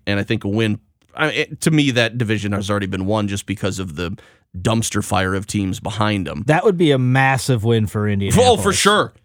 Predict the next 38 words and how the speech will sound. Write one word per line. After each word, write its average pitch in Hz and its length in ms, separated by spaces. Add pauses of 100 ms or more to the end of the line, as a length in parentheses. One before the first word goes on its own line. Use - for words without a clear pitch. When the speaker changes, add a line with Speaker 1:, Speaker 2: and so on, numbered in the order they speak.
(140)
Speaker 2:
I 123 40
mean, 131 180
'cause 156 220
Speaker 1:
For - 60
Speaker 2:
I, 180 60
Speaker 1:
sure. 160 260
Speaker 2:
they 190 80
really 185 320
haven't, 156 360 (240)
you 147 100
know, 127 140
they're 175 140
seven 165 320
and 131 120
six. 147 280
They 156 120
haven't 151 200
really 131 180
beaten 123 420
anybody 120 480
of 95 140
note. 104 460 (840)
Um, 98 480 (320)
t-, 123 200
but 120 200
to 123 100
be 135 140
able 143 280
to, - 60
if 117 100
they 151 160
could 139 200
knock 143 300
off 139 220
a 117 80
hot 135 420
Dallas 127 460
team, 107 440